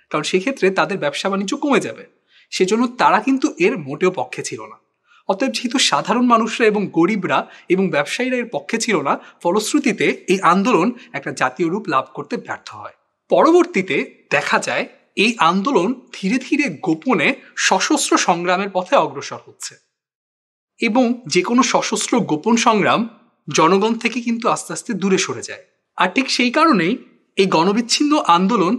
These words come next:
সফলতার দ্বারে পৌঁছতে ব্যর্থ হয়, কারণ এরকম একটি আন্দোলন যেটি ব্রিটিশদের মতো একটি ক্ষমতাবান এবং দখলদার পক্ষের বিরুদ্ধে, সেখানে কিন্তু সাধারণ জনগণের সমর্থন অত্যন্ত গুরুত্বপূর্ণ। কিন্তু যখন পুরো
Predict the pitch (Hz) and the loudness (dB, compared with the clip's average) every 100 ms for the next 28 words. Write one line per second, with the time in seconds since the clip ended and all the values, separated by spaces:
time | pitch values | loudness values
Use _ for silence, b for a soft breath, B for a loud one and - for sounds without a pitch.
0 | - - - 165 190 190 226 160 127 131 | -4 -4 -2 2 2 2 0 0 0 2
1 | 226 - - 160 156 - 285 131 120 - | -2 -6 -8 -4 -4 -6 -8 -8 -8 -12
2 | 123 - - _ _ _ _ - 254 208 | -14 -16 -18 _ _ _ _ 0 2 2
3 | 202 - 185 226 277 277 269 - 160 170 | -2 0 2 2 0 -2 -2 -4 -2 -2
4 | 156 139 214 175 180 165 226 - B 156 | -2 -2 -2 0 0 0 -4 -6 B -4
5 | 185 226 214 269 233 160 160 185 - 147 | -2 0 0 0 0 0 -2 -2 -4 -6
6 | - 190 - - 156 185 147 185 165 254 | -6 -10 -10 -6 -4 0 2 2 2 0
7 | B B B 165 175 226 - _ _ _ | B B B 0 2 -2 -6 _ _ _
8 | 156 160 - 240 226 247 254 254 _ _ | -2 -2 0 -2 2 2 0 -6 _ _
9 | _ _ - 185 - 220 - 170 214 - | _ _ 0 0 0 -4 -2 -2 -4 -4
10 | - 175 - B B - 208 196 294 311 | -4 -2 -4 B B -4 -2 0 0 0
11 | 202 233 233 160 151 208 247 233 214 233 | -2 -2 0 0 0 2 2 2 2 0
12 | 156 147 - 160 185 190 302 294 - 233 | 0 -2 -4 -2 -2 -2 -4 -4 -6 -4
13 | 208 170 156 - 120 - 107 117 _ _ | -2 -2 -4 -6 -12 -12 -20 -20 _ _
14 | _ _ _ 214 196 208 - - 262 226 | _ _ _ -6 -4 0 0 4 2 2
15 | 226 | 2